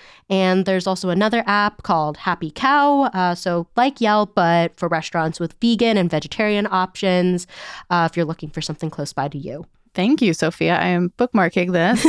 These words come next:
Speaker 1: <laughs>
Speaker 2: Um, Francesca also wanted to make sure that we shouted out Allegro Hearth Bakery in Squirrel Hill. This really is Francesca's jam.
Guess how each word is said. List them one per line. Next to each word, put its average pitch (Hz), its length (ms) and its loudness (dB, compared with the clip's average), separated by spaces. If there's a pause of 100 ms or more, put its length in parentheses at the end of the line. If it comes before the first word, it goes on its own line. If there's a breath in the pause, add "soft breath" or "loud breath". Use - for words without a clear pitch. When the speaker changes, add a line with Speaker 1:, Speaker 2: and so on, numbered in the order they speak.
(120)
Speaker 1:
<laughs> - 0 - (100)
Speaker 2:
Um, 185 320 0
Francesca 240 580 0
also 196 500 2
wanted 180 460 0
to 208 120 -4
make 180 200 -2
sure 185 280 0
that 180 100 2
we 196 120 -2
shouted 180 380 0
out 180 300 0
Allegro 185 500 0
Hearth 175 380 -4
Bakery 175 480 0
in 175 140 -4
Squirrel 180 320 -2
Hill. 180 240 2
This - 260 -2
really 185 240 2
is 156 140 0
Francesca's - 560 -6
jam. 160 320 -4